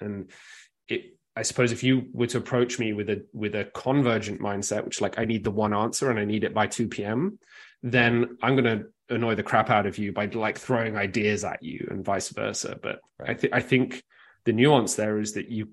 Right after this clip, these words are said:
Speaker 1: you can be both at the same time. E-, even in
Speaker 2: Yeah.
Speaker 1: the same sentence, you can be both convergent and divergent. So,
Speaker 2: Yeah.
Speaker 1: um, yeah,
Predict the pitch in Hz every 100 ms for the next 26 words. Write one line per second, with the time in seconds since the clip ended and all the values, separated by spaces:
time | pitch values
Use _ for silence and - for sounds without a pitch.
0 | _ 117 110 - 147 139 127 123 113 107
1 | - - - - 110 101 - 131 95 -
2 | - 107 90 117 120 117 107 127 110 -
3 | 123 117 107 107 - - 113 98 107 98
4 | - 117 107 101 101 90 98 104 98 -
5 | - - - - - 98 - - - -
6 | - 67 101 101 101 98 95 - _ _
7 | 120 98